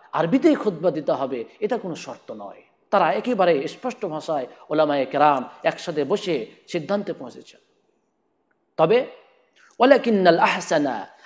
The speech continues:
أداء مقدمات الخطبة وما تجمنته من آية قرآنية باللغة العربية। তবে তার একটা কথা বলেছেন, তবে উত্তম হচ্ছে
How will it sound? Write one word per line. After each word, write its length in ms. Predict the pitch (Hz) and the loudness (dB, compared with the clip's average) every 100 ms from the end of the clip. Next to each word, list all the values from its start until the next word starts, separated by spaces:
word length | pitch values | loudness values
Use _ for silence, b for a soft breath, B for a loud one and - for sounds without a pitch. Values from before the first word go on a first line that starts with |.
| 135 | 0
أداء 260 | 143 233 226 185 170 | 2 6 6 6 2
مقدمات 560 | 175 269 208 190 175 165 | 2 2 2 2 2 0
الخطبة 600 | 151 - 262 190 202 160 135 120 B - | -2 0 -2 2 0 2 -2 -4 B 0
وما 280 | 165 160 151 143 120 - B B - | 4 6 6 4 0 -6 B B 0
تجمنته 680 | 160 269 240 190 175 175 156 156 | 4 4 4 2 0 0 -2 0
من 80 | 151 190 190 | 0 4 6
آية 220 | 180 175 160 147 175 | 4 2 -6 2 4
قرآنية 720 | 151 202 214 196 175 160 165 156 | 6 4 2 0 2 0 0 0
باللغة 460 | 147 139 131 202 175 143 | 0 0 2 0 0 -6
العربية। 560 | 123 117 214 170 104 98 _ _ _ _ _ _ - | -10 -10 -10 -10 -14 -20 _ _ _ _ _ _ -8
তবে 120 | 135 156 | -4 0
তার 160 | 190 185 | 0 -2
একটা 140 | 208 196 | -6 -10
কথা 140 | 202 | -8
বলেছেন, 380 | 208 240 226 214 247 _ _ _ _ | -8 -8 -10 -12 -20 _ _ _ _
তবে 120 | 135 156 | -6 -4
উত্তম 260 | - - 285 196 | -4 2 2 2
হচ্ছে 300 | 170 - 170 | -6 -4 -2